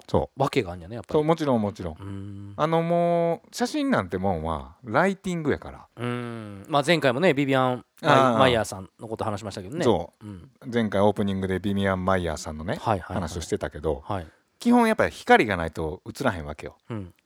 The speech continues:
Speaker 1: 当たり前やけど。
Speaker 2: そうやね。
Speaker 1: 真っ暗な状態では映らへんと。じゃあ、ここにじゃあ、グラスがありますって。そのグラスを撮るときに、じゃあどう撮るか。真上からの光で撮ったら、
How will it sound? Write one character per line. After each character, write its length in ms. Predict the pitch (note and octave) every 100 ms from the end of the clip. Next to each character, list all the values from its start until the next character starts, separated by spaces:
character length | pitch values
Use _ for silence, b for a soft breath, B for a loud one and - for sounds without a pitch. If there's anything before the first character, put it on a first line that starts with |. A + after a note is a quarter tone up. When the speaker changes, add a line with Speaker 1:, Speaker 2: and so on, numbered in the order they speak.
| _ -
Speaker 1:
当 60 |
た 80 | G#2+
り 100 | F#2
前 120 | F#2+
や 60 | A2
け 80 | -
ど。 140 | - -
Speaker 2:
そ 140 | -
う 20 | F#2+
や 40 |
ね。 200 | A2 D#3+ -
Speaker 1:
真 140 | A2+
っ 40 |
暗 200 | - C#3
な 100 | G#2
状 120 | F#2+ A2
態 160 | A2+
で 120 | A#2
は 40 | F#2 -
映 60 |
ら 100 | E2+
へ 60 | C#2+
ん 60 |
と。 180 | - - _ b b b -
じ 80 | B2+
ゃ 20 |
あ、 0 |
こ 120 | A#2+
こ 120 | D#3
に 100 | B2+
じ 120 | G#2
ゃ 180 | A2 E2
あ、 60 | F#2
グ 160 | F#2+
ラ 100 | A#2
ス 140 | - B2+
が 80 | A#2+
あ 40 |
り 80 | E2
ま 140 | E2
す 120 | -
っ 20 | G2
て。 240 | - - -
そ 120 | C3+
の 80 | B2
グ 100 | B2
ラ 100 | B2
ス 160 | -
を 220 | D#3+ F#2 _ _ _
撮 100 | G2+
る 60 | F2+
と 120 | G#2
き 140 | -
に、 240 | E2 D#2 C2+ _ _ _
じ 80 | B2
ゃ 40 |
あ 20 |
ど 160 | F#2+ B2
う 60 | B2+
撮 100 | F2
る 80 | E2
か。 140 | - _ b b _ _ _ _ -
真 160 | A2
上 120 | A2
か 140 | A2+ D3+
ら 80 | G2
の 100 | E2+
光 300 | - F#2+ D#2
で 100 | D2+
撮 120 | -
っ 20 |
た 180 | - A#2
ら、 220 | D#2+